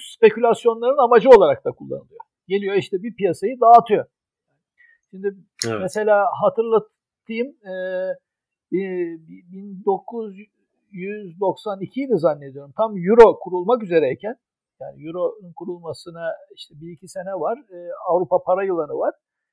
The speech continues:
Speaker 1: E, düşünün birkaç tane spekülatör bütün Avrupa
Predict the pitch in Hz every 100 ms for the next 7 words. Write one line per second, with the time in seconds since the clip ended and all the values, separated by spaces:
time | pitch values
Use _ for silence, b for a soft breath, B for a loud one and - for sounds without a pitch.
0 | _ _ - 165 160 185 214 277 208 185
1 | 262 285 - 208 160 156 220 - - 220
2 | 302 277 262 220 196 220 _ _ - 143
3 | 185 359 370 302 269 208